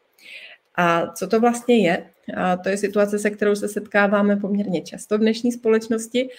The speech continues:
protože to souvisí i s tím, jak to máme ve společnosti nastavené. A může to souviset s tím, že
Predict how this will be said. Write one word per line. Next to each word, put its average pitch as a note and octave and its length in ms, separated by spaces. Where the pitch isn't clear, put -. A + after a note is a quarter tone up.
protože G3 380
to G#3+ 120
souvisí F#3 580
i F#3 300
s F#3 140
tím, G3 340
jak F3+ 240
to F3+ 100
máme F#3 220
ve F#3 100
společnosti F#3 600
nastavené. F#3 760
A F#3 220
může F#3 260
to B3 120
souviset A#3+ 480
s - 80
tím, F#3 420
že G3 460